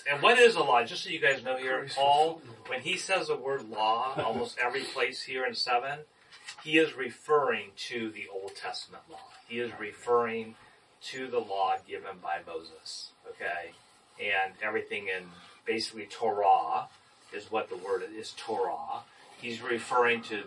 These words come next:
Speaker 1: the law, but he's re-, also referring to the first five books of the Bible. It is the core of the Jewish faith, is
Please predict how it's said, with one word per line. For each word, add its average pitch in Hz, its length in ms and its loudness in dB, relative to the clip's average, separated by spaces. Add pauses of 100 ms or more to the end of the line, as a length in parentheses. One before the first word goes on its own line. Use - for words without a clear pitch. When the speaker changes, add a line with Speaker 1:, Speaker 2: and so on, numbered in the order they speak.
(100)
Speaker 1:
the 98 260 -8
law, - 500 8 (540)
but 113 280 2
he's 113 240 -10
re-, 117 80 4
also 113 320 4
referring 110 340 -4
to - 160 -14
the - 60 -12
first - 240 -4
five - 280 -2
books - 240 -10
of - 80 -16
the - 60 -12
Bible. - 260 -8 (300)
It 117 100 -4
is 117 180 -2
the - 100 -10
core - 580 0 (460)
of - 160 -6
the 101 60 -20 (140)
Jewish 92 480 -8
faith, - 320 -10 (520)
is 92 180 -10